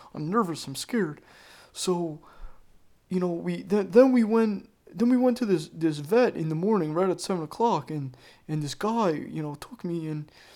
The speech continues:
and he got these shots done with me, and they tested me, and they gave all sorts of exams on me, and they said I was completely healthy. And that was the day that,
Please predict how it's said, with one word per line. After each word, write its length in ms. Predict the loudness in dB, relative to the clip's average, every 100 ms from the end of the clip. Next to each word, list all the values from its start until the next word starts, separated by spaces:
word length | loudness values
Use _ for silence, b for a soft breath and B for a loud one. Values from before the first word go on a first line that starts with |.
| b b _ -8
and 120 | -6
he 60 |
got 200 | -2 -4
these 160 | -2 -6
shots 420 | -4 -2 -4 -4
done 240 | -2 -2 -2
with 160 | -4
me, 220 | -4 -2
and 120 | -2 -2
they 80 |
tested 420 | -4 -6 -8 -6 -6
me, 100 | -4
and 80 |
they 80 | -4
gave 240 | -4 -4 -2
all 120 | -4
sorts 300 | -2 -2 -4
of 140 | -12 B B B B
exams 500 | -10 -6 0 0 2
on 160 | 0 0
me, 220 | 0 -2
and 220 | -4 -4
they 80 | -6
said 180 | -2 0
I 60 | 0
was 120 | -2
completely 480 | -8 -6 -4 -4 -6 -10
healthy. 320 | -12 -12 -14 b b b b -4
And 260 | -2 -2 2
that 120 | 2
was 200 | 2 0
the 60 |
day 440 | -2 0 2 0 -2
that, 340 | -2 -2 -2